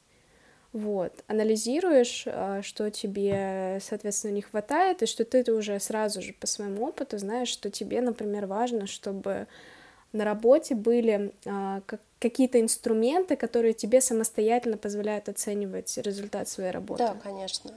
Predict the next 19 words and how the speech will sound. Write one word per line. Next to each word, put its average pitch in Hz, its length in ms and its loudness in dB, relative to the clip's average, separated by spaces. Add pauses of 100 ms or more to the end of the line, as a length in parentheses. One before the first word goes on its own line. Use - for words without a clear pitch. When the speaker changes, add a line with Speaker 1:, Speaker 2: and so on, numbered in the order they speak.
(100)
Speaker 2:
Это, 190 800 -6
м, - 300 -12 (460)
важно 233 560 0
еще 208 280 -6
просто 220 480 -8
потому, 202 440 -4
что 214 600 -4 (420)
мне, 220 560 2 (540)
кажется, 214 460 -4
с 180 120 -4
детства 214 520 -4
всегда 202 360 -4
нравились 180 460 -2
такие 180 360 -12
дела, 202 360 -4
где - 320 -4
сразу 190 400 -4
видно 180 220 -12
результат. 175 480 -12